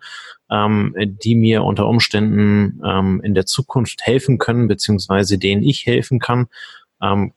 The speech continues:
gab es meiner Meinung nach nicht unbedingt. Das hat sich in den letzten, keine Ahnung, drei, vier, fünf Jahren oder sowas erst deutlich mehr,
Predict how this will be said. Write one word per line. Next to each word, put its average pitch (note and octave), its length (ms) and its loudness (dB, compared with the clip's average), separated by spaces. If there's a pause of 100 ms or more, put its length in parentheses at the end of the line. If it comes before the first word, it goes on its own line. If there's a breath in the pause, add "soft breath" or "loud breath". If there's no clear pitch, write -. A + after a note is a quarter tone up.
(140)
gab G2+ 300 -2
es - 300 0
meiner G2 440 2
Meinung G2+ 360 0
nach F#2+ 220 -2
nicht F#2+ 200 -2
unbedingt. G#2+ 460 2
Das - 180 -2
hat - 120 -2
sich G2+ 160 0
in G2 80 2
den F#2+ 120 2
letzten, F#2+ 560 0 (140)
keine F#2 220 -2
Ahnung, F#2 200 0
drei, F#2 200 -2
vier, G2 140 -4
fünf G2 240 -2
Jahren A2+ 320 2
oder A#2 200 2
sowas A2+ 240 0
erst - 260 -4
deutlich G2+ 320 -2
mehr, G#2 300 0